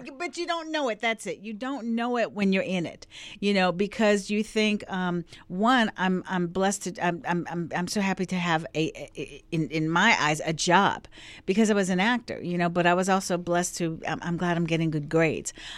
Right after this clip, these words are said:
Um, so you think you're just kind of doing your day to day. Um, you don't see it as, "I'm a star." And the one time that I even came remotely close to thinking that, M-, Mama Chip was like, "Mm-mm,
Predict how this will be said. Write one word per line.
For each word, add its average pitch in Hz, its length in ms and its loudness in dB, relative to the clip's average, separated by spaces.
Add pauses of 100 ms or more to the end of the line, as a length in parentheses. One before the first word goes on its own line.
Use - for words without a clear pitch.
Um, 170 240 4
so - 180 2
you 208 220 4
think 302 240 4
you're 247 80 2
just 220 160 -2
kind 202 200 4
of 196 140 -2
doing 196 260 4
your 175 100 2
day 175 240 4
to 165 120 2
day. 190 380 2 (380)
Um, 170 400 2 (160)
you 190 160 -2
don't 214 260 4
see 240 380 2
it 214 120 4
as, 160 280 2 (100)
"I'm 196 240 0
a 143 80 -4
star." - 760 0 (600)
And 185 140 4
the 175 80 6
one 202 260 6
time 196 420 2
that 170 360 4 (300)
I 202 80 8
even 185 320 0
came 185 360 2
remotely 165 720 8
close 160 440 2
to 160 100 -2
thinking 151 540 0
that, 131 420 0 (640)
M-, 180 320 -2
Mama 175 340 4
Chip - 240 4
was 214 140 -2
like, 160 200 2
"Mm-mm, 247 420 2